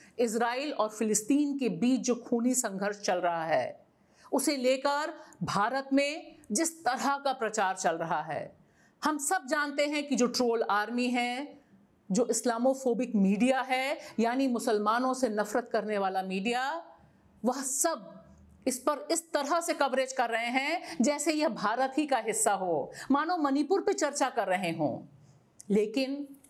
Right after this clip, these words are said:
दुख और चिंता इस बात की है कि भारतीय जनता पार्टी,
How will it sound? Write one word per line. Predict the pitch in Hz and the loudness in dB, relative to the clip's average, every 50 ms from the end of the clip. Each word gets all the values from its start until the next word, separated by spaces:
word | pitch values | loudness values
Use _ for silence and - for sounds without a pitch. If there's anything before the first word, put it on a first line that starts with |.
| _ 180 | _ -6
दुख | 165 151 247 262 262 - - | 0 2 2 2 2 -2 -10
और | - - - 196 | -4 -2 -2 -2
चिंता | 190 - - 240 220 208 - 254 240 - - - | -2 -2 -2 -2 -2 0 0 -2 -2 -2 -2 -2
इस | 208 - 170 | 0 0 0
बात | 160 196 196 208 220 220 - - | 0 0 0 0 -2 -4 -4 -2
की | 220 208 | 0 0
है | 196 220 233 254 294 330 359 - - - - - - | 2 2 2 2 2 0 -2 -4 -10 -16 -18 -18 -4
कि | - 254 | -4 -2
भारतीय | 190 165 175 226 247 269 277 277 330 311 | -2 0 -2 -2 -2 -2 -2 -2 -2 0
जनता | 233 247 233 233 240 254 220 | 2 0 0 0 -2 -2 -2
पार्टी, | 220 - 214 214 226 226 226 - 233 196 151 131 - | 0 0 0 0 0 -2 -2 -2 0 0 -2 -4 -4